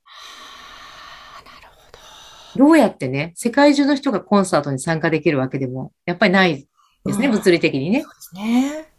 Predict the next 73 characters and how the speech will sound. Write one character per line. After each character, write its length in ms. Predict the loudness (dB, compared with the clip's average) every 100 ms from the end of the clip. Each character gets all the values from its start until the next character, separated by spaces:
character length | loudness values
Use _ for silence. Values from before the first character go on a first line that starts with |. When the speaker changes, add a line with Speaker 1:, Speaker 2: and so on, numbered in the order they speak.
| _ _ 2
Speaker 2:
ど 120 | 4
う 60 | 6
や 60 |
っ 60 | 4
て 80 | 0
こ 100 | -2
う 20 |
世 140 | -4
界 160 | -2 0
を 80 | 0
平 160 | -4
和 80 | -4
に 80 | -4
さ 140 | -4
れ 80 | -4
る 120 | -2
ん 60 | -2
だ 100 | -2
ろ 140 | -2
う 40 | -4
っ 20 |
て 80 | -4
い 40 | -2
う 100 | -2
こ 140 | -4
と 100 | 2
も 360 | 4 4 2 -4 -20 -20 -10
疑 120 | -4
問 200 | -2 -2
だ 80 | -2
っ 100 | -4
た 120 | -6
ん 80 | -10
で 60 | -10
す 80 | -4
が、 360 | 0 0 -2 -8 _ -20 -20 _ _
Speaker 1:
う 40 | -4
ん。 20 |
Speaker 2:
ね、 20 | -4
一 200 | 2 4
人 80 | 4
ず 160 | 2
つ 40 | 2
の 100 | 0
人 240 | 0 -2
間 220 | -2 -2
が 260 | -2 -2 -4 -14 _ -20
ど 180 | -2 4
ん 100 | 4
ど 120 | 2
ん 140 | -2 -8 -4
人 160 | 0
間 180 | 2 2
性 140 | 2
を 60 | 2
取 140 | 4
り 40 | 2
戻 140 | 0
し、 100 | -4
感 180 | -4 -4
受 80 | -2
性 140 | -2
を 60 | -2
取 120 | -2
り 60 | -4
戻 160 | -4
し 80 | -6
て 60 | -8
い 40 |
っ 20 |
た 100 | -8
時 220 | -10 -8
に、 180 | -10 -10